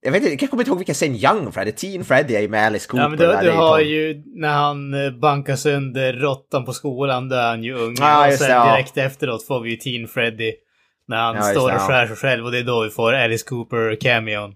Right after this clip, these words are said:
Speaker 1: Ja. Ja, precis. Det är, eh, ja. Det är de första, jag tror det är först, undrar om det kan vara första gången vi, Freddy Krueger spelas av, alltså, någon an-, någon annan än Robert Englund. Jag tror det kan vara det.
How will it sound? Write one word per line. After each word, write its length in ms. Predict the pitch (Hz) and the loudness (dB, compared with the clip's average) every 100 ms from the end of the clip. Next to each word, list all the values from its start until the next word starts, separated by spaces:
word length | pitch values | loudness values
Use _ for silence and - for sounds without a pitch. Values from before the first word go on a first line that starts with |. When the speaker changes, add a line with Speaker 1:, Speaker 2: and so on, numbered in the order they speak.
| - | -12
Speaker 1:
Ja. 340 | 98 95 92 _ _ _ _ _ _ _ _ | -8 -8 -10 _ _ _ _ _ _ _ _
Ja, 260 | 113 113 98 - - | -2 -2 -2 -8 -10
precis. 300 | 110 90 - | -8 -8 -10
Det 200 | - 113 | -2 2
är, 300 | 113 117 110 - _ _ _ _ - - | 4 2 0 -8 _ _ _ _ -20 -16
eh, 60 | 92 | -12
ja. 440 | 98 92 104 87 82 _ _ | -10 -6 -4 -4 -8 _ _
Det 180 | 123 131 | 2 4
är 120 | 151 | 4
de 100 | 147 | 2
första, 640 | 131 139 117 - - 143 135 | 2 2 2 -2 2 4 4
jag 100 | 131 | 2
tror 100 | 214 | 2
det 60 | |
är 80 | 127 | 2
först, 460 | 135 120 - - - | 2 0 -2 -12 -8
undrar 140 | 120 | -6
om 40 | 196 | -4
det 60 | |
kan 140 | 214 120 | -2 2
vara 100 | 127 | 2
första 260 | 117 - | 2 2
gången 260 | 143 110 104 | 2 0 -4
vi, 140 | 107 | -6
Freddy 300 | - - 101 | -4 -2 -2
Krueger 340 | - 117 104 101 | -2 -4 -2 -2
spelas 460 | - 104 98 95 | -2 -2 0 0
av, 140 | 101 - - - | -2 -6 -18 -12
alltså, 280 | 98 98 92 - | -6 -4 -6 -10
någon 320 | 95 101 101 | -10 -6 2
an-, 240 | 123 110 | 2 2
någon 200 | 120 135 | 2 0
annan 340 | 95 110 101 92 | 2 0 0 -2
än 120 | 92 | -2
Robert 240 | 95 95 | -4 -2
Englund. 400 | 107 107 92 98 - _ _ _ _ _ _ _ _ _ _ - | 0 -2 -6 -10 -14 _ _ _ _ _ _ _ _ _ _ -10
Jag 140 | 107 | -6
tror 200 | - 120 | 0 2
det 60 | 117 | 2
kan 140 | 98 | 2
vara 200 | 95 92 | 2 0
det. 60 | 90 | 0